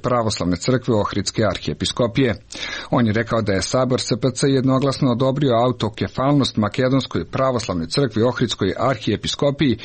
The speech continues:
i dodao da će nakon kompletiranja pravnih dokumenata biti pripremljen zvanični akt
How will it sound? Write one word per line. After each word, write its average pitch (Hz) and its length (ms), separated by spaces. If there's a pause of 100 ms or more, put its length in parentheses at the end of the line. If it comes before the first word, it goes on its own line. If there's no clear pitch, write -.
(240)
i 190 100
dodao 160 280
da 113 120
će 110 140
nakon 110 340
kompletiranja 113 760
pravnih 131 340
dokumenata 139 600
biti 131 360
pripremljen 139 520
zvanični 123 520
akt 139 300